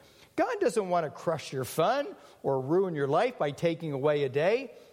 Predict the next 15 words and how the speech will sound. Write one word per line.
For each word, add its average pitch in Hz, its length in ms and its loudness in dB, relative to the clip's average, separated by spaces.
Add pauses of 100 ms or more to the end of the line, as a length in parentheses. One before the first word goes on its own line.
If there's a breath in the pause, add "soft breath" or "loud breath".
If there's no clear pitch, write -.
He 175 140 0
wants 175 300 -2
to 175 120 0
increase 220 580 -4
your 180 120 2
joy 135 420 0
and 156 140 -2
improve 254 460 -2
your 233 120 4
life 147 400 0 (300 loud breath)
by 131 140 2
giving 190 320 0
you 208 300 0 (180)
a 135 100 -2
day 165 580 0